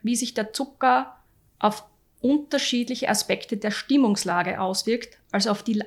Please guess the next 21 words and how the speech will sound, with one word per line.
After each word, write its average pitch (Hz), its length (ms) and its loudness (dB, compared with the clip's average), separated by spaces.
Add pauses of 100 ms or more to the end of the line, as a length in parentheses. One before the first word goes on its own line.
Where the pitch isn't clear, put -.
Laune 208 460 6
der 170 140 -8
Studienteilnehmer. 180 1000 -6 (560)
Und 226 420 2 (280)
die 196 100 -4
Ergebnisse 262 600 2
dieser 269 220 2
Analysen 262 580 2
haben 226 220 2
ergeben, 269 640 0 (320)
wie 226 100 -2
Sie 208 140 2
schon 208 140 2
gesagt - 440 0
haben, 254 160 2
dass 240 140 -4
Zucker 240 280 -2
keinen 240 520 2
positiven 214 760 -2
Effekt - 500 -4
auf 190 280 -4